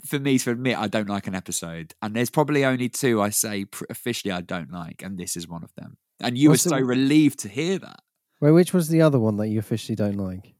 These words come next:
Speaker 1: I don't really
Speaker 2: Strange
Speaker 1: like
Speaker 2: as well.
Speaker 1: Fire and Water in season two because I don't like how they write Locke in it. I don't like how he beats up Charlie. I just don't buy it in front of everyone. I don't, I just don't
Speaker 2: Mm.
Speaker 1: buy it. I don't buy it.
Speaker 2: And you don't, you don't buy this one. Have we even got on to, like, the bit you really don't like about this episode?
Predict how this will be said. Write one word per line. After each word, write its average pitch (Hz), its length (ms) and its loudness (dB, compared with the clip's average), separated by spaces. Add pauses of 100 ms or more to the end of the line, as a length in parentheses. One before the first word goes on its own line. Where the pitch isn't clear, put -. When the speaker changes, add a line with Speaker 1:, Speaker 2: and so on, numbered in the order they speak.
Speaker 1:
I 139 100 4
don't 170 160 8
really 170 140 6
Speaker 2:
Strange 143 180 2
Speaker 1:
like 107 80 -6
Speaker 2:
as 110 60 -4
well. 139 100 2
Speaker 1:
Fire 131 200 2
and 120 120 -6
Water 139 400 -4
in 98 100 -6
season 101 380 -6
two 107 260 -2
because 98 220 -10
I 110 60 -6
don't 123 200 -6
like 117 380 -6
how 113 240 -4
they 104 140 -6
write 101 260 -6
Locke 113 380 -8
in 85 100 -14
it. 80 180 -14
I 98 80 -12
don't 104 200 -8
like 101 200 -10
how 101 180 -8
he 98 120 -8
beats - 320 -8
up - 120 -16
Charlie. 95 500 -10
I 98 80 -10
just 101 200 -10
don't 95 200 -10
buy 104 200 -6
it 87 120 -12
in 104 100 -14
front 117 220 -8
of 87 40 -14
everyone. 90 380 -14
I 107 80 -8
don't, 113 300 -6
I 110 100 -6
just 104 140 -6
don't 101 140 -2
Speaker 2:
Mm. 92 40 -8
Speaker 1:
buy 98 160 -10
it. 76 80 -20 (840)
I 95 60 -12
don't 90 140 -12
buy 85 140 -16
it. - 60 -20 (680)
Speaker 2:
And 131 140 2
you 131 80 2
don't, 147 480 4
you 135 100 -2
don't 156 260 4
buy 139 220 4
this 135 220 0
one. 104 80 -2
Have 110 140 -4
we 196 100 4
even 196 200 4
got 180 180 2
on 175 240 2
to, 120 140 -6
like, 104 220 -2
the 110 80 -4
bit 120 220 -2
you 120 100 -2
really 113 260 4
don't 123 240 4
like 98 220 -6
about - 200 -8
this - 160 -12
episode? 95 440 -8